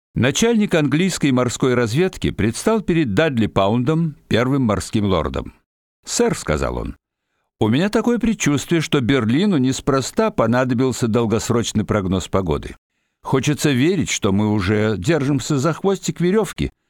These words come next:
с другого конца которой вьётся петля для висельника».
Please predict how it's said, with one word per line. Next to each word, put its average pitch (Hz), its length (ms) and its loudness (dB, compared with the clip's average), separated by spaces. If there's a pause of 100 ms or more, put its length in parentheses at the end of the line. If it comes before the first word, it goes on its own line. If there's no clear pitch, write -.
(120)
с - 100 -8
другого 110 480 2
конца 92 400 -2
которой 67 520 -2 (240)
вьётся 135 460 0
петля 117 600 0
для 82 240 0
висельника». 65 720 -6